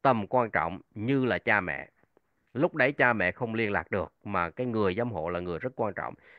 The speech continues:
Thì từ ngay sân bay phía Việt Nam họ đã kiểm tra tờ giấy này. Khi tới hải quan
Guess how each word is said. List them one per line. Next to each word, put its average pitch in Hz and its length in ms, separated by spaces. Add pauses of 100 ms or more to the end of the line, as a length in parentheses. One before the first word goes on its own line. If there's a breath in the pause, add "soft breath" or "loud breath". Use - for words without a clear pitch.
(160 loud breath)
Thì 113 200 (320 soft breath)
từ 127 300
ngay 135 220
sân 139 300
bay 131 220
phía 143 280
Việt 117 220
Nam 117 220
họ 98 140
đã 120 100
kiểm 110 280
tra 113 180
tờ 98 140
giấy 92 220
này. 98 180 (1160 loud breath)
Khi 160 200
tới 160 200
hải 127 240
quan 135 380